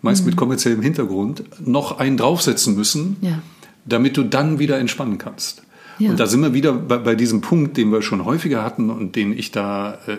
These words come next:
Speaker 1: natürlich immer mitdenken muss, zu sagen, ich meine, allein wenn man, wenn man das reduziert, was man besitzt, was man unbedingt haben muss und so weiter und so fort. Je weniger man davon hat, umso weniger muss man darüber nachdenken. Ich hatte in der ersten Folge, glaube ich, äh,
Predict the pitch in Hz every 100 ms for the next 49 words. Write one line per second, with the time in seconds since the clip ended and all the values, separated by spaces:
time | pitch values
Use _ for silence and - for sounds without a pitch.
0 | 104 101 - 104 - 131 107 104 - 107
1 | 113 101 107 - 98 95 107 117 - -
2 | - - - 104 110 101 117 160 131 123
3 | 120 117 - - 139 110 104 98 95 -
4 | 117 - 110 98 98 - - 185 117 147
5 | - - _ _ _ - 110 - 104 95
6 | 101 117 147 - - 98 - 104 104 107
7 | 104 110 107 139 151 123 90 90 - -
8 | - 90 98 90 90 98 - 101 90 143
9 | 185 202 196 160 139 120 120 110 165 131
10 | 110 120 165 175 147 131 135 127 113 -
11 | - - - - 113 123 107 113 147 120
12 | 101 95 110 113 107 123 135 156 127 127
13 | 120 110 113 117 107 - - - - _
14 | - 110 104